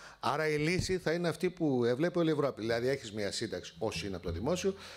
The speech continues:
και έχεις δυνατότητα είτε με τα επαγγελματικά ταμεία είτε με τον τρίτο πυλώνα, ιδιωτική ασφάλιση, να έχεις αυτή. Η καθυστέρηση όλων αυτών δεν σημαίνει ότι δεν θα γίνουν. Υπάρχει μέλλον.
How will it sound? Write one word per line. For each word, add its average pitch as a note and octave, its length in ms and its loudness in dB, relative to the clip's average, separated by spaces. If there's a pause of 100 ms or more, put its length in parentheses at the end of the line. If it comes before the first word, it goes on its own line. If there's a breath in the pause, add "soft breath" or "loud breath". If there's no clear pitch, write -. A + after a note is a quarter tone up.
(140 loud breath)
και C3+ 100 0
έχεις - 140 -2
δυνατότητα B2 560 0
είτε A#2 160 0
με G#2 80 -4
τα G2+ 60 2
επαγγελματικά G2+ 600 0
ταμεία A2+ 440 -2
είτε A#2+ 220 0
με E2 80 2
τον G2 140 0
τρίτο A#2 200 0
πυλώνα, C#3+ 240 2
ιδιωτική A2+ 340 -2
ασφάλιση, - 420 -2 (280 loud breath)
να C3+ 100 2
έχεις C3+ 140 0
αυτή. - 220 -4 (640 loud breath)
Η E3+ 100 0
καθυστέρηση F3+ 640 0
όλων G3 120 4
αυτών F#3+ 280 0
δεν G3 120 2
σημαίνει F3+ 260 0
ότι F3 100 2
δεν E3 80 4
θα D#3+ 80 0
γίνουν. A#2+ 300 0
Υπάρχει C#3+ 360 0
μέλλον. E2+ 280 -6